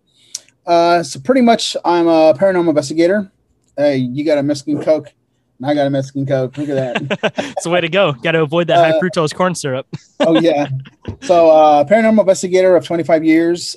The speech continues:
Speaker 1: um, with, uh, Dark Explorers Paranormal, which is the team that I created. Um, and the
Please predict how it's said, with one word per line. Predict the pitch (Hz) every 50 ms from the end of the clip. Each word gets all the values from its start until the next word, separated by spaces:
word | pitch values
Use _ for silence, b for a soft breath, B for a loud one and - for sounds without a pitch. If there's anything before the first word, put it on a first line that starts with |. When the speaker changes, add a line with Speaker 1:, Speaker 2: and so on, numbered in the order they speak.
| _ -
Speaker 1:
um, | 139 139 139 135 135 135 135 135 143
with, | 143 147 147 139 -
uh, | 147 139 135
Dark | 131 143 147 147 131
Explorers | 147 135 - - 135 139 143 143 143 143 135
Paranormal, | 135 - 151 135 135 139 139 147 156 151 143
which | 135 127 127 - 135
is | 127 123 117
the | 120 120
team | - - 147 143 131
that | 127 123
I | 123 131
created. | 131 131 - 135 135 131 131 147 147 - b b b b b b b b _ _
Um, | - 131 127 127 123 127 127 123 123 123 123 120 117 120 113 _ _ _ -
and | 135 143 143 139 135 131 127 120 117 117
the | 123 139 131